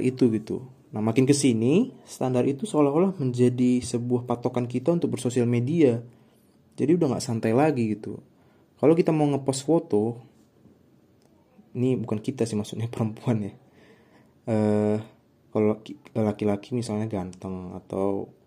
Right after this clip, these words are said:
harus pakai sepatu mahal atau misalnya harus, harus apa ya, harus, pokoknya harus keren lah gitu.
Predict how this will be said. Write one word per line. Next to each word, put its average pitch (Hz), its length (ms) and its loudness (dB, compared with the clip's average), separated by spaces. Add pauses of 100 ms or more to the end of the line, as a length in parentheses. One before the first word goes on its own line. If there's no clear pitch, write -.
(840)
harus 95 320 -6
pakai 104 400 -2
sepatu 104 400 -4
mahal 95 720 -8
atau 110 400 -6
misalnya 107 880 -2
harus, 101 720 -6 (1800)
harus 104 400 -10
apa 120 280 -4
ya, 101 200 2
harus, - 440 -10 (440)
pokoknya - 160 -6
harus 143 160 -4
keren 131 320 2
lah 110 160 0
gitu. - 400 -10